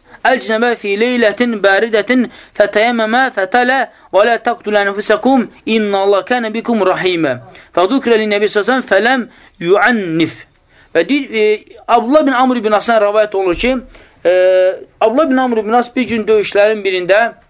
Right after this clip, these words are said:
yəni sərkərdə kimi olan hal, e, vaxtında,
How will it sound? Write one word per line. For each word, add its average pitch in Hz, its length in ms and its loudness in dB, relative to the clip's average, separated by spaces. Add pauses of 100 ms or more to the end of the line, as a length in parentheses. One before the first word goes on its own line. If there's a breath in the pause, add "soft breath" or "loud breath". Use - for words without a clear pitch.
(720)
yəni 151 240 -4
sərkərdə 175 600 0
kimi 170 200 -6
olan 175 240 0
hal, 160 320 0
e, 165 100 2 (220)
vaxtında, 170 480 0